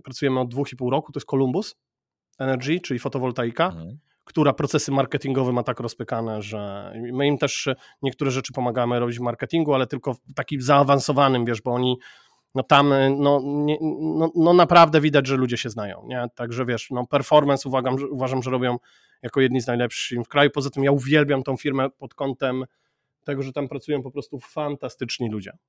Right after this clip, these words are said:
Speaker 1: Co ciekawe, dzwoni do mnie teraz pani dziewczyna z Kolumbusa. Wiesz, jak działa przy-, przyciąganie?
Speaker 2: Słuchują, ale nie, nie transmitujemy tego, chyba że coś
Speaker 1: U.
Speaker 2: źle przełączyłem. Może rzeczywiście
Speaker 1: Nie, nie,
Speaker 2: nie
Speaker 1: moje
Speaker 2: na żywo.
Speaker 1: życie tak wygląda, wiesz,
Speaker 2: <laughs>
Speaker 1: tak. Także moi drodzy, też tak konkludując, żeby nie było tak naokoło lean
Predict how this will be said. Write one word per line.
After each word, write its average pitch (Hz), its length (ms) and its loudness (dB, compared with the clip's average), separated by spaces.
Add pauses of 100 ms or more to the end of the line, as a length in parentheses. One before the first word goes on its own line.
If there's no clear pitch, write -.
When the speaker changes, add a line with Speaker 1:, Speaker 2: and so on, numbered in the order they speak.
(140)
Speaker 1:
Co - 140 -2
ciekawe, 156 380 2
dzwoni 139 280 2
do 135 80 -2
mnie 135 160 -4
teraz 127 240 -10
pani 113 480 -12
dziewczyna 123 360 -12
z - 60 -14
Kolumbusa. 123 420 -2
Wiesz, 127 160 -2
jak 127 100 -2
działa 123 180 -2
przy-, - 200 -12
przyciąganie? 127 560 -6
Speaker 2:
Słuchują, 113 320 -8
ale 101 140 -10
nie, 117 80 -10
nie 110 200 -14
transmitujemy 104 560 -14
tego, 80 160 -16
chyba 95 180 -10
że 85 100 -12
coś - 300 -10
Speaker 1:
U. 92 40 -14
Speaker 2:
źle 95 120 -10
przełączyłem. 90 460 -10
Może 78 240 -18
rzeczywiście 131 240 -4
Speaker 1:
Nie, 160 340 6
nie, 131 40 2
Speaker 2:
nie 127 80 0
Speaker 1:
moje 131 160 2
Speaker 2:
na 123 40 0
żywo. 120 120 -4
Speaker 1:
życie 123 80 -6
tak 123 140 -2
wygląda, 120 420 -4
wiesz, 107 340 -8
Speaker 2:
<laughs> - 40 -14
Speaker 1:
tak. 117 100 -16 (440)
Także 160 180 0
moi 202 180 6
drodzy, 185 280 4
też 180 160 -2
tak - 160 -4
konkludując, 175 600 2
żeby 151 120 -2
nie 147 100 2
było 151 140 0
tak 147 180 -4
naokoło 143 440 2
lean 190 300 0